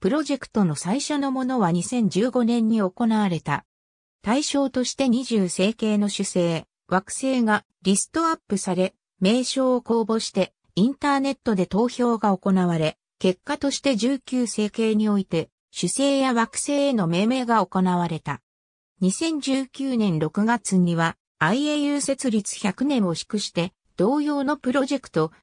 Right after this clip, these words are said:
ネーメキシワールズツーが行われ、プロジェクトの公式名称として、アイエーユー百ネーメキシワールズが定められた。世界のすべての国々に、太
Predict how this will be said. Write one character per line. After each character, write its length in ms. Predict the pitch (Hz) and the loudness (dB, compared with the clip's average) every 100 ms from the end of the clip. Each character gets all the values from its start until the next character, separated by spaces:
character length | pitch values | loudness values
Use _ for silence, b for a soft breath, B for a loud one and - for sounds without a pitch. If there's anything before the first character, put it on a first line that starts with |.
| - | -4
ネ 100 | 165 | 0
ー 140 | 247 | 0
メ 140 | 302 302 | -2 -4
キ 80 | - | -4
シ 160 | 269 | -2
ワ 180 | 262 269 | 2 2
ー 40 | |
ル 120 | 220 196 | 2 0
ズ 140 | 180 | -2
ツ 220 | - 247 | -2 -2
ー 20 | |
が 180 | 214 208 | 2 0
行 140 | 185 196 | 2 2
わ 280 | 185 175 | 2 2
れ、 200 | 160 156 _ _ - | 0 -2 _ _ -2
プ 120 | 220 | 0
ロ 120 | 294 | 2
ジ 100 | 294 | 0
ェ 40 | |
ク 100 | - | -4
ト 120 | - 196 | 0 2
の 120 | 170 | 2
公 240 | - 254 | 0 0
式 260 | 247 - 302 | 0 -6 -4
名 200 | 285 277 | -4 -2
称 240 | - 196 | -2 -2
と 140 | 180 175 | -2 -6
し 120 | - | -2
て、 220 | 170 165 _ - | -4 -4 _ -4
ア 120 | 180 | -2
イ 80 | 254 | 0
エ 180 | 285 277 | 2 0
ー 40 | |
ユ 160 | 262 254 | 0 -2
ー 20 | |
百 280 | 233 196 226 | -2 -2 0
ネ 140 | 208 | 0
ー 40 | 262 | 0
メ 120 | 269 | -4
キ 100 | - | -6
シ 180 | - 262 | -4 0
ワ 100 | 247 | 2
ー 60 | 233 | 2
ル 100 | 180 | 0
ズ 120 | 180 | -2
が 120 | 180 | -2
定 260 | 175 156 175 | -4 0 2
め 140 | 214 | 2
ら 120 | 214 202 | 2 -2
れ 100 | 165 | -4
た。 240 | 143 - _ _ _ _ - | -10 -14 _ _ _ _ -8
世 180 | 277 302 | -6 -2
界 240 | 330 269 | 0 2
の 120 | 202 | 2
す 140 | - 277 | 0 -4
べ 140 | 311 | -2
て 140 | 240 | 0
の 120 | 196 180 | 0 0
国 240 | 202 226 | 0 0
々 120 | 214 175 | 2 0
に、 200 | 170 160 _ _ | 0 -4 _ _
太 140 | - | -2